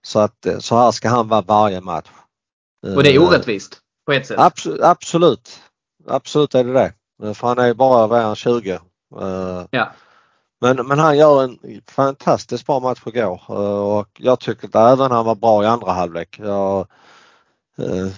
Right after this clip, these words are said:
Speaker 1: jag tycker att de, alltså han är ju en spelare som är ett hot för alla lag. Eh, och
Speaker 2: Verkligen.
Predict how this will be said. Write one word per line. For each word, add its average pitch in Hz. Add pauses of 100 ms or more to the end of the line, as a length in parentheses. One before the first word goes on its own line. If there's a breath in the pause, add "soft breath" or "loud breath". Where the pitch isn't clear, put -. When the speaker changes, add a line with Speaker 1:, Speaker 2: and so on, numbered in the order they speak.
(960)
Speaker 1:
jag 127
tycker 117
att 113
de, 107 (540 soft breath)
alltså 117
han 147
är 156
ju 135
en 120
spelare 123
som 113
är 101
ett - (120)
hot 101
för 98
alla 107
lag. 87 (220)
Eh, 87 (100)
och - (280 soft breath)
Speaker 2:
Verkligen. 98